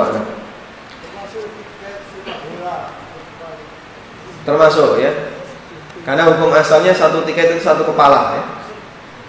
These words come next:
Berarti kalau dia tidak punya kepentingan masuk lebih dari satu kepala, seharusnya dia hanya megang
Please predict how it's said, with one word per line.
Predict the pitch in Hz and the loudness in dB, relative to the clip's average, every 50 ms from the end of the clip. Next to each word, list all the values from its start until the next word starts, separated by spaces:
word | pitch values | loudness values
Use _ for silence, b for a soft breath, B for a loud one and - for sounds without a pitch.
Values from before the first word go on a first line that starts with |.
| - - - - - | -20 -20 -12 -6 -2
Berarti | 127 131 131 160 156 | 0 0 0 2 4
kalau | 160 156 151 151 143 147 | 6 8 8 8 6 6
dia | 151 165 165 165 | 4 6 6 6
tidak | 160 151 156 - - 151 | 6 6 6 6 6 6
punya | 156 165 165 | 4 4 4
kepentingan | - 156 - 156 151 156 156 151 156 151 151 151 151 | 2 4 2 2 2 2 2 2 4 4 2 2 2
masuk | 143 143 - 175 156 151 | 2 2 2 2 4 4
lebih | 151 143 143 139 | 4 2 2 4
dari | 143 135 - - | 4 4 4 4
satu | - 139 131 - - | 2 2 2 2 2
kepala, | 139 135 120 160 170 - 151 143 - - 214 214 - - - - - - - - - - - - - - | 2 2 4 6 6 8 8 6 6 4 2 0 -4 -6 -8 -10 -12 -14 -14 -16 -18 -20 -20 -20 -16 -4
seharusnya | - 135 127 127 127 127 127 170 170 | 0 2 4 4 4 4 4 2 2
dia | 170 147 147 143 131 | 4 4 4 4 4
hanya | - 170 165 | 4 4 4
megang | 165 160 147 - 156 165 - - - - - - - | 2 2 4 6 6 6 6 4 0 -4 -6 -8 -10